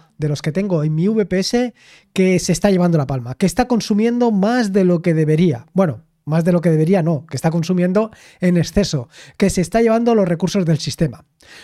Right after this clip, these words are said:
Pero bueno, como de costumbre, pues lo voy dejando porque pienso que allí hay, eh, recursos más que de sobra.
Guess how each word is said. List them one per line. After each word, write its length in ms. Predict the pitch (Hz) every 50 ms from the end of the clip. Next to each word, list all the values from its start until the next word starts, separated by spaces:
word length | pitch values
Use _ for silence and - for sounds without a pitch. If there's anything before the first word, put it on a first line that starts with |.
| - -
Pero 180 | - 233 233 240
bueno, 260 | 247 240 180 135 127
como 320 | - 185 165 160 160 165 160
de 120 | 170 165
costumbre, 680 | 170 165 165 - 233 214 214 220 220 226 226 220 - _ _
pues 180 | - 180 170 165
lo 80 | 190 202
voy 120 | 208 185
dejando 460 | 165 156 - 175 175 170 165 185 208
porque 420 | 208 170 147 - 160 151 151 143 143
pienso 460 | 147 - 170 170 165 - - 190 -
que 160 | 170 160 165
allí 480 | 156 147 156 165 180 196 214 233 - - _
hay, 400 | - 180 185 196 185 208 226 226 - -
eh, 260 | 170 160 156 151 147 139
recursos 500 | 151 165 165 185 160 - 208 214 185 156
más 240 | 147 160 175 175
que 100 | - 208
de 80 | 180 143
sobra. 360 | - - 190 151 123 110 -